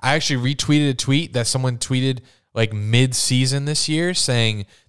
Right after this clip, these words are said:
the Packers special teams are so bad that it's gonna cost them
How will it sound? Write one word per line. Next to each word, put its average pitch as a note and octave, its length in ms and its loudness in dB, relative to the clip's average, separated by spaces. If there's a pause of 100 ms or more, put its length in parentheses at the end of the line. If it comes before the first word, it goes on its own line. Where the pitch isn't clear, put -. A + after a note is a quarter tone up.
the A2+ 100 0
Packers C3 500 0
special C3 320 -2
teams B2 320 -4
are G#2+ 140 0
so B2 680 2
bad A#2 540 -2 (500)
that A2 540 0
it's A#2 180 -2
gonna A#2 200 0
cost A2+ 440 0
them G2 460 -4